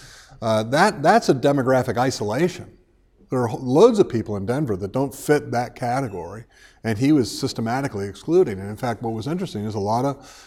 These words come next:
folks rose up against the church planting movement or that church growth movement. And, uh, you can, you can dig it up. I think, uh, look at, uh, H U P P, hupp,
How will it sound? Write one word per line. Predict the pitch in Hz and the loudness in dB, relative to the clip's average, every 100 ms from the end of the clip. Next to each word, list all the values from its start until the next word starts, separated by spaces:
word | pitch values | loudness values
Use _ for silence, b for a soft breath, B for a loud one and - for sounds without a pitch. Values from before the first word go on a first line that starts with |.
| B | B
folks | - 117 104 | 0 0 2
rose | 110 117 113 | 2 4 6
up | 143 156 | 4 2
against | 104 113 285 - | 0 0 -4 -6
the | |
church | 104 117 - | -8 -8 -8
planting | - 113 101 98 | -8 -8 -8 -8
movement | 104 151 113 78 - | -4 -4 -6 -14 -12
or | 120 | -6
that | 107 101 | -6 -4
church | 123 113 | -6 -6
growth | 120 104 113 | -6 -6 -6
movement. | 127 170 110 92 - B B B B - | -2 -2 -2 -10 -12 B B B B -4
And, | 107 107 | -2 2
uh, | 104 | 2
you | 107 180 | 2 2
can, | 160 120 156 | 2 -2 -2
you | 196 | 0
can | 147 113 | 0 4
dig | 127 | 4
it | 117 | 6
up. | 117 107 - | 6 4 0
I | 113 | -4
think, | 139 120 - | -2 -4 -6
uh, | 135 123 117 | -6 -4 -4
look | 139 143 147 | 0 0 2
at, | 131 104 - | 0 -2 -6
uh, | 139 120 113 113 - _ | -6 -6 -6 -10 -16 _
H | 147 143 - | -2 -2 0
U | 131 | -4
P | - 139 | -2 -4
P, | 120 127 101 | -4 -4 -6
hupp, | 85 131 - - _ | -4 -4 -4 -18 _